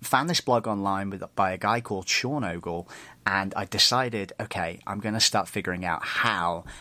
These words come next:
I can do this." I decided that I was gonna find a way to make money online. So I started a blog. I, I kinda got into the space. I tried to do a few things, but my blog wasn't really a serious thing until,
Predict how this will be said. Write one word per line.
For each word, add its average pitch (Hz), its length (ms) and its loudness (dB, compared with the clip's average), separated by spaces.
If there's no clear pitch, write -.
I 95 80 0
can 104 160 -2
do 196 160 2
this." - 420 2
I 110 100 0
decided 101 520 2
that 92 100 -4
I 98 80 0
was 95 140 -4
gonna 92 300 -2
find 135 680 -2
a 110 80 4
way 95 280 2
to - 160 -2
make 92 260 -6
money 87 180 -4
online. 76 440 -6
So 113 180 4
I 107 40 4
started 135 360 4
a 185 60 -2
blog. 107 520 0
I, 98 220 -2
I 98 140 -6
kinda 151 340 0
got 143 240 4
into 113 260 0
the 104 60 -2
space. 92 580 2
I 92 120 -2
tried 139 300 0
to 165 60 -10
do 120 140 -2
a - 20 0
few 90 240 -6
things, 82 440 -2
but 92 240 0
my 156 80 4
blog 190 300 4
wasn't 156 340 2
really 123 640 0
a 104 100 0
serious 101 600 2
thing 85 280 -8
until, 87 520 -2